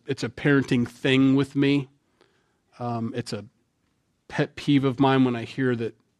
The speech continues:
people are gonna, "You're gonna spoil those kids 'cause you give 'em too much or you bless 'em too much," or whatever. And I, and I, and I say, "Oh,"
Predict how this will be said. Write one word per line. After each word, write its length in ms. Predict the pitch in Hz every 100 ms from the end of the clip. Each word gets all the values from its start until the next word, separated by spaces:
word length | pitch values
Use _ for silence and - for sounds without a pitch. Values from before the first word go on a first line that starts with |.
| _
people 300 | - 127 117
are 60 | 123
gonna, 180 | 120 127
"You're 120 | 127
gonna 200 | 131 123
spoil 480 | - - 160 156 151
those 260 | 143 143
kids 520 | - 175 156 135 - - _ _ _ _ _ _ _ _ _ _ _ _ _ _ _ _ _ _ _
'cause 160 | 135
you 80 | 127
give 180 | 123 131
'em 120 | 131
too 160 | 127 127
much 380 | 120 123 123 127
or 40 |
you 80 | 113
bless 280 | 120 120 -
'em 100 | 117
too 140 | 123
much," 340 | 113 117 113
or 40 | 117
whatever. 400 | 117 113 113 117
And 100 | 117
I, 160 | 110 113
and 140 | 113
I, 160 | 107 104 - _ _ _ _ -
and 140 | 110
I 40 | 107
say, 200 | - 127
"Oh," 600 | 135 139 139 139 135